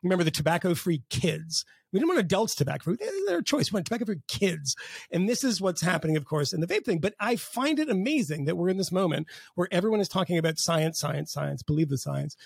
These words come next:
Well, what is the science on that? And why does it mirror the anti-vax argument? And why are you not concerned about that? But, you know, it was, uh, Donald Trump's F D A that, uh,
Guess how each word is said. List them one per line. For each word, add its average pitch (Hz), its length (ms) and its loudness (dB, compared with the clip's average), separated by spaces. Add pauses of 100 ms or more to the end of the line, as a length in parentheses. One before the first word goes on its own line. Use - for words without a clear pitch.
(300)
Well, 214 120 2
what 370 140 0
is 285 80 0
the 311 100 0
science 262 360 0
on 226 200 0
that? - 400 -4 (180)
And 175 260 0
why 285 280 0
does 294 120 2
it 330 100 0
mirror 175 580 0 (260)
the 202 160 0
anti-vax 185 1080 0
argument? 175 500 -10 (120)
And 165 240 2
why 202 300 2
are 302 60 4
you 285 120 4
not 269 160 2
concerned 254 360 0
about 156 240 -4
that? - 260 -10
But, 277 180 2 (800)
you 156 100 2
know, 202 240 2
it 170 140 2
was, 175 360 0
uh, 160 460 2
Donald 185 240 2
Trump's 285 260 0
F 135 140 -2
D 131 140 -4
A 156 180 -4
that, 156 320 -6
uh, 156 520 -2